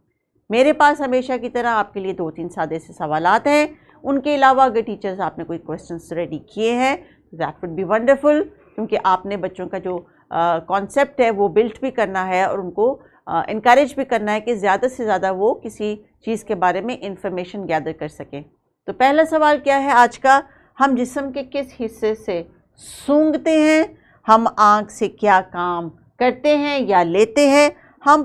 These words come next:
पाँव से क्या काम लेते हैं? हमारे पैर हमारे किस काम आते हैं? आँखें किस काम आती हैं? सूंघते हम कैसे हैं? अगर किसी चीज़ को हम,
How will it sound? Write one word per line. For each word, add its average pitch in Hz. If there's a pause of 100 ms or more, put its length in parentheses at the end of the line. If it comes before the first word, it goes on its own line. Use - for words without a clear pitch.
पाँव 320
से 349
क्या 233
काम 185
लेते 160
हैं? 165
हमारे 190
पैर 254
हमारे 247
किस 190
काम 175
आते 165
हैं? 196
आँखें 240
किस 214
काम 170
आती 156
हैं? 202 (320)
सूंघते 311
हम 240
कैसे 180
हैं? 190 (240)
अगर 208
किसी 220
चीज़ 233
को -
हम, 247